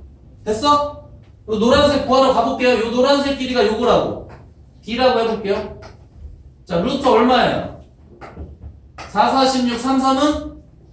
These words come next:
구. 빠르면 여기 얼마라고 쓸 수 있어? 이십오지, 바로. 그죠? 절대값 딱에서 영, 영 넣으면 얼마 남아?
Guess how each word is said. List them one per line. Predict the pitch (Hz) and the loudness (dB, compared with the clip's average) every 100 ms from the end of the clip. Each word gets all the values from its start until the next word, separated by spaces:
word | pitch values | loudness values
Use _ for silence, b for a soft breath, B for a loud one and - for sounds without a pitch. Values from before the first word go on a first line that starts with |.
| - | -2
구. | 196 - - - | 0 0 -4 -6
빠르면 | 285 320 302 262 196 | 0 0 2 0 2
여기 | 190 | 2
얼마라고 | 208 226 240 208 175 | 2 2 2 2 0
쓸 | 196 | -4
수 | - | -8
있어? | - - - - - - - - - | -10 -14 -18 -20 -20 -20 -20 -20 -16
이십오지, | 202 226 240 233 - | -12 -4 -2 -2 -2
바로. | 185 190 190 180 - - - | -2 0 0 0 -4 -10 -14
그죠? | 240 254 - - - - - - - | -4 0 0 -2 -10 -18 -20 -20 -16
절대값 | - 226 277 269 254 | -4 -2 0 0 0
딱에서 | 269 262 254 233 214 - - - - - 190 | 0 0 0 0 0 -4 -12 -18 -20 -18 -4
영, | 190 190 196 196 196 196 - - - - - - | 2 4 4 2 0 -8 -16 -20 -20 -20 -20 -10
영 | 190 202 202 196 196 196 | -2 2 2 2 -2 -2
넣으면 | 247 226 | 2 4
얼마 | 254 262 | 4 4
남아? | 190 160 - | 2 0 -4